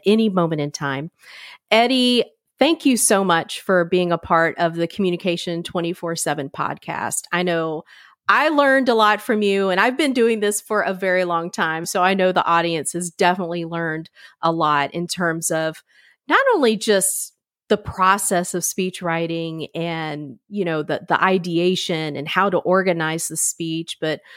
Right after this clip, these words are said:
also just some of the, the tools and the information that you've given that I know is available,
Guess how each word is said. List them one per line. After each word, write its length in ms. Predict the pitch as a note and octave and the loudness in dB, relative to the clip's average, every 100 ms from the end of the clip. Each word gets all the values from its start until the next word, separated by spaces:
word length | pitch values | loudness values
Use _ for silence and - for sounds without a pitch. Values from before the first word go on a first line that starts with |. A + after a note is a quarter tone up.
| - - | -14 0
also 400 | A3 E4 G#4+ F#4+ | 2 4 2 2
just 340 | B3 A#3+ - | 2 0 0
some 220 | - A#3+ B3 | 0 2 2
of 160 | G3+ | 0
the, 260 | G3+ F3 F#3 | 0 0 0
the 160 | F#3 E3+ - | -2 -2 -2
tools 500 | - A3 G#3+ G#3+ G3+ | 0 2 4 2 0
and 100 | F3 | -2
the 60 | |
information 580 | D#3 F#3 F#3 F3+ F3+ F#3+ | -2 -4 -4 -2 -2 -4
that 140 | E3+ E3 | -6 -4
you've 160 | E3 | -4
given 280 | - F3 E3+ | 0 0 0
that 120 | E3 | 0
I 80 | D#3 | 0
know 280 | E3+ F#3+ G3+ | 2 4 4
is 120 | G3+ | 2
available, 640 | F3+ F3+ F3 F3+ F3 F3 | 0 0 0 0 -2 -2